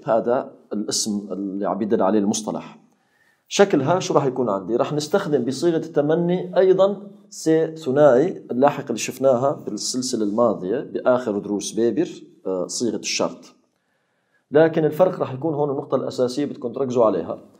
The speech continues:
هونيك كان عندي صيغة الشرط زائد أو س-، أو جذر الفعل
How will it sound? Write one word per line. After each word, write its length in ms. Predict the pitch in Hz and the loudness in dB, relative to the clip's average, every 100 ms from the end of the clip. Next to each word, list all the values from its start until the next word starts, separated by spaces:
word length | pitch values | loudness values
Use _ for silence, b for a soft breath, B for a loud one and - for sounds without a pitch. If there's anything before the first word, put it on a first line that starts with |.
| b b b 123 | b b b -2
هونيك 220 | 180 185 | 0 2
كان 120 | 170 | 4
عندي 480 | 160 175 165 165 - | 4 2 0 0 -8
صيغة 400 | - 175 156 151 | -4 0 0 -2
الشرط 500 | - 165 165 - - | -2 -2 -2 -8 -4
زائد 560 | 143 165 185 165 - - _ _ _ _ - | 4 4 4 0 -8 -20 _ _ _ _ -2
أو 100 | 113 | -2
س-، 140 | 101 - | -2 -2
أو 220 | 113 101 | -2 4
جذر 300 | 143 139 123 | 6 6 2
الفعل 360 | - 156 156 | 4 4 4